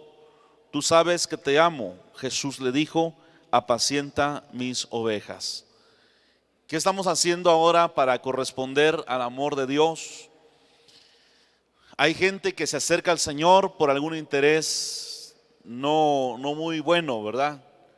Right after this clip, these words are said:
Por el interés de que le van a dar una herencia o por espo-, por una esposa, por un esposo, <clears throat> pero no se acercan a Dios con un corazón sincero para amarlo.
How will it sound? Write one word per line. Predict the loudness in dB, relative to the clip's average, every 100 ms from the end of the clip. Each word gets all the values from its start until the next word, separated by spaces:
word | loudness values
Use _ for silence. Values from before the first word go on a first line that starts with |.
| _ _ _
Por | -6
el | -4
interés | 0 0 0
de | -4
que | -2
le | 0
van | 0
a | 2
dar | 0
una | 0 0
herencia | 2 0 -4 -6 -4 -2 0 -2 -4 -6
o | -8 -10 -6
por | -4 -4
espo-, | -6 -2 0 0
por | -2 -6
una | -4
esposa, | -6 2 4 4 0 -2 -2 -8 -20 _ _
por | -4 -2
un | -4
esposo, | -6 4 4 4 0 -4 -6 -20 _ _ _ -20 -16
<clears throat> | -14 -12 -14 -2
pero | 2 2
no | 2
se | 0
acercan | 0 0 2 2
a | 2
Dios | 2 2 0 -6 -18 -20 _ _
con | -2 -2
un | 0
corazón | 2 4 2 -2 -6
sincero | -8 -6 0 4 6 6
para | 2 -2 -2
amarlo. | 2 4 4 2 -12